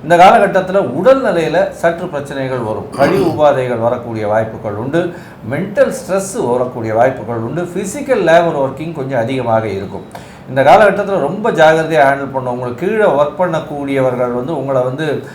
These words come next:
அஹ், பிரச்சனை, உங்களுக்கு மேல வந்து பிரச்சனையை கிரியேட் பண்ணுவாங்க. அது எல்லாத்தையும் வெற்றிகரமா சால்வ் பண்ணக்கூடிய அளவுக்கு உங்களுக்கு ஆறாம் இடத்துல சனி நிச்சயமாக கை கொடுப்பார். இருந்தாலும்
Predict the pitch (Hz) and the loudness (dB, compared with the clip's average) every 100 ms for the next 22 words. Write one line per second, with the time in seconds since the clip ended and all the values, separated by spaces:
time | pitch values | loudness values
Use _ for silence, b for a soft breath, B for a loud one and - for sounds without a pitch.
0 | B B - 131 127 123 143 147 175 151 | B B 2 4 4 2 -2 -2 0 0
1 | 135 135 127 127 151 160 143 143 131 135 | 0 0 -2 2 2 2 0 -4 -8 -8
2 | 151 135 120 135 131 135 120 120 123 120 | -6 -6 -2 0 0 -2 -2 -2 0 0
3 | 117 131 127 160 185 190 208 147 139 175 | 2 0 0 2 2 2 -6 -6 -4 -2
4 | 170 156 170 175 - 143 190 208 180 165 | -2 0 2 0 2 4 4 4 -2 -4
5 | 160 170 165 160 135 165 196 196 180 151 | -6 -6 -4 2 2 4 0 -2 -4 -4
6 | 147 160 - 131 151 151 139 131 143 127 | -6 -4 -2 2 2 2 -2 -6 -8 -6
7 | 139 170 175 B B - 147 185 190 165 | -6 -6 -10 B B -10 -8 -2 2 4
8 | 165 151 151 151 127 117 104 101 131 143 | 4 4 0 -2 -2 0 -2 -2 -4 0
9 | 123 113 117 151 | 2 2 0 -2